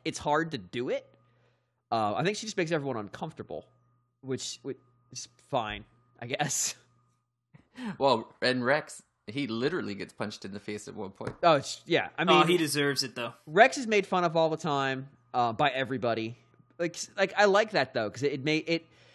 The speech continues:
Speaker 1: it let them show writing, like, situational writing, not, like, plot writing,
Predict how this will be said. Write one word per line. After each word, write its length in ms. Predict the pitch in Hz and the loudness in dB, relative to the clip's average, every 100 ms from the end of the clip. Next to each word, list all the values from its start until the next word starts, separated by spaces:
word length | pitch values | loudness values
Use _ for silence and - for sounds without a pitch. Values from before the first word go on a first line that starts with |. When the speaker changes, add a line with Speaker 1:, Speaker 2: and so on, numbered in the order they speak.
| - - | -12 -8
Speaker 1:
it 160 | 180 | -4
let 260 | 180 180 190 | 2 2 4
them 180 | 208 180 | 0 0
show 340 | - 175 156 | -2 2 2
writing, 560 | 131 110 113 131 143 170 - _ | 2 0 0 0 -4 -6 -16 _
like, 160 | - 131 | -8 -6
situational 680 | - 170 143 123 131 165 156 | -6 -4 -2 0 -2 -4 -2
writing, 380 | 160 165 165 139 | 0 0 -2 -4
not, 180 | 127 | -4
like, 200 | 98 120 | -4 -6
plot 280 | - 120 - | -4 -4 -2
writing, 360 | 127 151 165 | -2 -2 -4